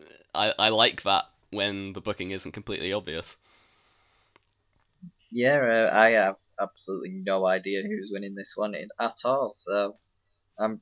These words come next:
Speaker 2: really interested to see how it goes. Both of them, I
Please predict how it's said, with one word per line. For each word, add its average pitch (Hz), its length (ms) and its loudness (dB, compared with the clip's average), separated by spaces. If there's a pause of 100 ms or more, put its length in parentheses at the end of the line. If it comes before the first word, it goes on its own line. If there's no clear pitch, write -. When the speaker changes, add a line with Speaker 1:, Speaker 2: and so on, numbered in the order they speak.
Speaker 2:
really 113 320 4
interested 110 520 -4
to - 100 -20
see 113 240 -2
how 113 160 4
it 113 100 -4
goes. 117 680 0 (560)
Both 120 260 2
of 120 140 -2
them, 110 340 -2 (840)
I - 60 -10